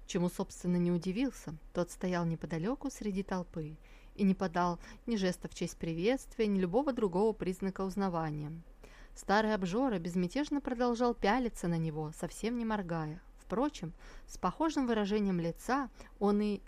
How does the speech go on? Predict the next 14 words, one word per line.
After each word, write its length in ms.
о 80
неизбежной 500
скорой 320
смерти 520
Джоу 280
Цзишу 380
возвещал. 640
«Верно», 520
размышлял 580
Джоу 260
Цзишу, 420
«я 160
вот-вот 360
умру, 420